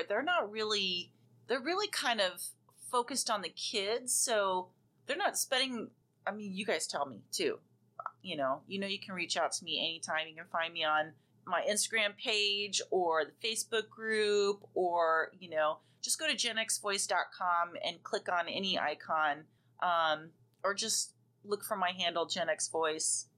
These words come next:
in Instagram, and let me know what you think about this. Like, and I don't care how old you are, but specifically, you know, Gen Xers seem to be the ones that are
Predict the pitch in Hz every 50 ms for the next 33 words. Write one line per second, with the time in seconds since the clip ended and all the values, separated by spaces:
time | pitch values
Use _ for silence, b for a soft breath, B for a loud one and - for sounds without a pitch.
0 | _ - - - 185 170 - - - 180 - - 180 - 160 165 165 160 156 160
1 | - _ _ _ _ _ _ - 185 202 226 269 269 240 269 269 254 202 165 156
2 | 147 - - 170 160 147 - 165 143 - 117 113 104 113 - - 139 113 - -
3 | - - - 143 139 135 139 - - - 160 - B B B B B - - 285
4 | 320 311 - 285 254 240 226 208 202 202 208 190 196 196 185 175 170 165 170 170
5 | 170 180 165 156 - - - 196 185 - - 196 190 208 196 - 190 185 175 170
6 | 147 - 180 170 160 160 156 - 180 160 160 156 160 - - 170 151 151 156 -
7 | - - - - _ - - - 196 175 170 170 - - 175 - 170 170 170 160
8 | 170 156 151 156 151 151 156 - - 160 151 151 147 147 156 b